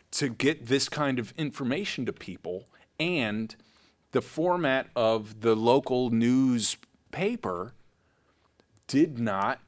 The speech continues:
have room for the kind of coverage that we've been able to do.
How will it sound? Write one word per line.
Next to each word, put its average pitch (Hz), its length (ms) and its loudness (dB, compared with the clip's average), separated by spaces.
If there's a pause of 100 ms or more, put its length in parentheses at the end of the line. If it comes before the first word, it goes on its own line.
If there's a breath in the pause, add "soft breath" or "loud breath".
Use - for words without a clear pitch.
(300)
have 127 540 -2
room 151 600 0
for - 140 -2
the 170 100 0
kind 160 260 -2
of 151 80 -2
coverage 135 460 -2
that 147 160 2
we've 294 240 0
been 107 180 -2
able - 240 -12
to - 100 -14
do. - 360 -18